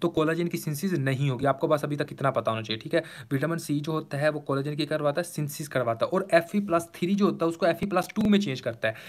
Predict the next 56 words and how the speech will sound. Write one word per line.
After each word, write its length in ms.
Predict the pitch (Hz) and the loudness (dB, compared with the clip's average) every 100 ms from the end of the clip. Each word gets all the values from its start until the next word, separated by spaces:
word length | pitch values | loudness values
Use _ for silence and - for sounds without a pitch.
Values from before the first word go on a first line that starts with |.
| 165 151 | -4 -2
देखें, 260 | 147 147 110 - - - | 0 -2 -4 -12 -20 2
आयरन 300 | 135 135 175 | 4 4 2
जो 100 | 196 | 2
है 120 | 151 127 | 2 0
ना 120 | 165 | -2
वो 200 | 151 151 | 2 4
एफ 160 | 147 | 4
ई 20 | 175 | 2
प्लस 260 | 156 147 - | 0 0 -2
टू 160 | 170 175 | 0 0
में, 240 | 160 160 - - 147 | -2 -4 -10 -8 -2
यानी 220 | 143 147 | 0 2
कि 140 | 165 | 0
आपके 300 | 165 139 - | 2 0 0
ब्लड 280 | 147 131 127 | 0 2 2
को 100 | 151 | 0
लेकर 320 | 147 131 135 | 0 0 -2
जाती 240 | - 117 135 | -2 -2 -2
है, 40 | |
ऑक्सीजन 320 | 147 175 165 | -2 0 0
को 100 | 170 | 2
लेकर 240 | 156 127 123 | 0 -2 -2
जाती 300 | 120 113 113 | -4 -6 -6
है। 160 | 107 - _ - - | -6 -8 _ -12 -2
अगर 320 | 156 196 175 - - | 2 4 4 0 0
एफ 220 | 156 156 | 2 2
ई 20 | |
प्लस 280 | 202 165 160 - | 2 2 2 0
टू 120 | 175 | 0
नहीं 280 | 139 135 180 | 0 0 2
बनेगा 280 | 135 139 156 | 2 2 2
और 60 | |
एफ 160 | 147 - | 2 0
ई 20 | |
प्लस 260 | 165 165 - | 0 0 0
थ्री 180 | 151 185 | 0 2
ही 140 | 185 | 2
रहेगा, 440 | 131 127 120 135 - 139 - | 0 0 2 0 0 -8 -2
तो 60 | |
आप 540 | - 143 147 156 165 156 | 2 6 6 4 0 -2
में 200 | 147 160 | -2 -2
methamoglobinemia 1080 | 147 - 135 147 143 143 135 147 156 165 | -4 0 0 2 2 2 2 2 2 2
हो 140 | 151 113 | 2 2
जाएगा। 220 | 123 117 | 0 -4
क्या 140 | 147 | 0
हो 80 | 147 | 0
जाएगा? 180 | 143 175 | 0 -2
Methamoglobinemia, 1080 | 156 - 123 139 139 165 233 151 151 156 151 | -2 -4 -4 -2 0 0 0 0 0 0 -2
यानी 240 | 135 139 | -2 0
कि 80 | 147 | 2
एफ 160 | 143 | 2
ई 20 | - | 2
प्लस 240 | 151 147 | 2 2
थ्री 140 | 160 170 | 0 2
बढ़ 160 | 120 | 2
जाएगा। 260 | 113 110 | 0 -2